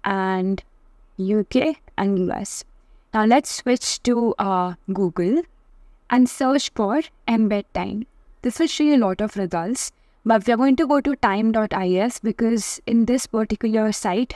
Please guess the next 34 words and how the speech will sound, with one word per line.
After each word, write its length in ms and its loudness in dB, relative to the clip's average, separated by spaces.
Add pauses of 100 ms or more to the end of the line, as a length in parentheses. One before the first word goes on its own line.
I'm 160 0
finding 640 0
time 480 -2 (360)
in 120 2
the 100 -2
same 460 2
format 500 2
that 220 -4
we 180 0
are 260 0 (580)
trying 340 2
to 100 -4
recreate. 580 0 (300)
And 120 4
let's 180 2
go 120 4
to 80 4
the 80 0
search 380 0
option 340 -2
on 160 2
top 300 0 (100)
and 240 2
look 200 -2
for 240 0
Sweden, 500 0 (1200)
just 240 -6
like 160 -2
that. 300 0 (240)
And 140 4
you'll 120 2
see 240 2
here, 340 2 (380)
uh, 320 0